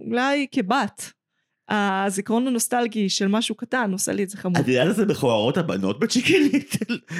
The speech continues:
Speaker 2: הם ממש לא פסחו על
Speaker 1: הבנות סבבה, אבל צ'יקן ליטל עצמו, לא משנה, חזרה לגור ואח.
Speaker 2: כן.
Speaker 1: אני טועה, אה,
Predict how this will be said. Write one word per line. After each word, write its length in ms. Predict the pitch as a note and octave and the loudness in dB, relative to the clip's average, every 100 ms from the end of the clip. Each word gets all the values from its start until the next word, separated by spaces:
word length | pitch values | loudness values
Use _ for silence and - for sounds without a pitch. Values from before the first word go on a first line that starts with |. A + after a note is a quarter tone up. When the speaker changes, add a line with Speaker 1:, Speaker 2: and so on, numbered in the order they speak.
| F#3+ F#3+ - | -4 -4 -4
Speaker 2:
הם 80 | B2 | 0
ממש 380 | B2 F3+ G3+ - | 0 2 0 0
לא 120 | F3 F#3 | 0 0
פסחו 340 | F3 - - A3+ | -2 2 4 4
על 60 | |
Speaker 1:
הבנות 280 | C4 C#4+ C#4+ | 4 2 0
סבבה, 460 | D4 B3+ A3 G#3 G3 | 0 0 0 0 0
אבל 160 | F3+ | 0
צ'יקן 200 | G3 C#4 D#4 | 0 0 0
ליטל 280 | E4 E4 | -2 -2
עצמו, 240 | D#4 C4+ - - | -4 -4 -6 -4
לא 140 | B3 | -2
משנה, 260 | B3+ B3 E3 | -2 -2 -2
חזרה 300 | G#3+ G3+ G#3 | -4 -2 -2
לגור 240 | F#3+ F3 | -2 -2
ואח. 200 | D#3 D#3+ - | -4 -6 -4
Speaker 2:
כן. 120 | - - - | -4 -4 -2
Speaker 1:
אני 160 | A#3 | 0
טועה, 180 | A#3+ - G#4 C5 - | 0 0 2 0 -2
אה, 220 | G3 F#3 | -2 -2